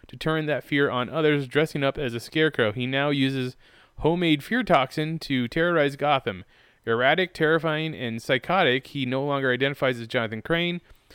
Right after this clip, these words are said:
preferring to go by the, his true name, Scarecrow. S-, Scarecrow.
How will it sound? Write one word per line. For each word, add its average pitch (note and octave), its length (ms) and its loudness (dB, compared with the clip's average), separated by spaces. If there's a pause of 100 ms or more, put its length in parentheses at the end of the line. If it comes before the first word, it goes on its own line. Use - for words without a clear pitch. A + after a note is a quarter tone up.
(260)
preferring D3 640 -2
to C#3+ 260 0
go C#3 220 4
by C3 180 0
the, A#2+ 80 -4
his D3 320 -4
true A3 240 0
name, B2+ 300 2
Scarecrow. B2+ 640 0 (120)
S-, - 120 -18 (240)
Scarecrow. F3 880 2